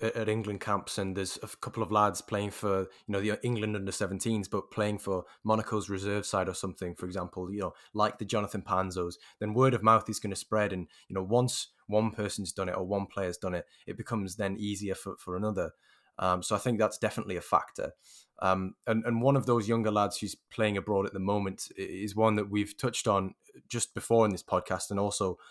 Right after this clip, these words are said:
um, o-, on, on, in a previous episode, and that's Yunus Musa.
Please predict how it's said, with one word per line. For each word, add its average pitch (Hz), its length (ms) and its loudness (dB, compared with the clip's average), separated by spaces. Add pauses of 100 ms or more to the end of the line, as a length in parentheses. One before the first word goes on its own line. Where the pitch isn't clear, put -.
(200)
um, 92 320 2 (240)
o-, 101 180 2
on, 104 220 2 (140)
on, 107 160 -6
in 113 120 0
a 107 40 -2
previous 92 380 -4
episode, 95 460 -2
and 95 160 -6 (180)
that's 110 200 0
Yunus 110 340 0
Musa. 104 440 -2